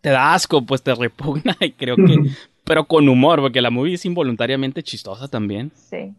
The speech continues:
Speaker 2: Sí.
Speaker 1: O sea, hay una
Speaker 3: Pero
Speaker 1: escena
Speaker 3: no
Speaker 1: cuando
Speaker 3: pu-
Speaker 1: el otro, este doctor, el Ken Foree, sale en calzones, en un Speedo rojo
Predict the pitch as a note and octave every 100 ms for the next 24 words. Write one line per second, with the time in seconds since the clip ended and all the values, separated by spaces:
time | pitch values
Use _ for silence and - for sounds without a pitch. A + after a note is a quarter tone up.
0 | _ - G#2+ G2+ - - _ _ C#3 E3+
1 | C#4 C#4 B3+ F3+ C3+ C#3+ F#3+ F#3 E3+ -
2 | A3 C3+ - C#3+ F#3+ C#3 - D#3 D3 D#3+
3 | F3 F3 D#3 F3+ F3 C3 A#2 B2+ D3+ D#3+
4 | D3 F3 - F3+ F3+ E3 D3 D3+ A3+